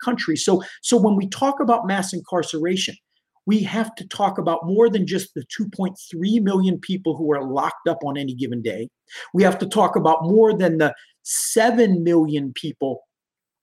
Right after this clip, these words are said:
who are under correctional supervision. We have to also talk about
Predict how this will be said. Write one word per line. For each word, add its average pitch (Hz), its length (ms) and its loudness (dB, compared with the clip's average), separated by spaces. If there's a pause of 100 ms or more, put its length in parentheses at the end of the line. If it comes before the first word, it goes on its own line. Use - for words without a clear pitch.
(100)
who 180 140 -2
are 165 60 2
under 165 180 0
correctional 165 600 -4
supervision. 135 760 -6 (300)
We 233 60 -4
have 262 160 0
to 262 80 -4
also 226 260 -4
talk 196 300 -8
about 180 260 -2